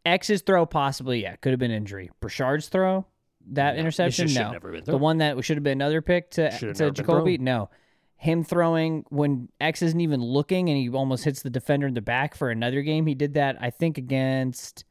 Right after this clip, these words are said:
Speaker 1: Georgia Tech or, uh, or Texas A and M.
Speaker 2: Just staring him
Speaker 1: Literally
Speaker 2: down.
Speaker 1: just hits X's defender straight in the back.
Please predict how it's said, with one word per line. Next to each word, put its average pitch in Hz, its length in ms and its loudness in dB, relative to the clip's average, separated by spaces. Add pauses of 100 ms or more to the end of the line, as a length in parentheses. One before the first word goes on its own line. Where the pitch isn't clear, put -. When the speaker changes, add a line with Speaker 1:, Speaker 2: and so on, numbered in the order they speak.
(500)
Speaker 1:
Georgia 143 260 2
Tech 139 380 0
or, 127 480 0
uh, 117 240 0
or 139 200 0
Texas 131 340 -2
A 127 40 0
and 120 160 0
M. 117 340 0
Speaker 2:
Just - 200 -12
staring 127 380 -8
him 139 60 0
Speaker 1:
Literally 160 300 4
Speaker 2:
down. 180 80 0
Speaker 1:
just 147 160 2
hits - 480 -2 (220)
X's 143 340 0
defender 139 340 0
straight 135 220 -2
in 120 60 -4
the 120 80 -4
back. 123 400 -2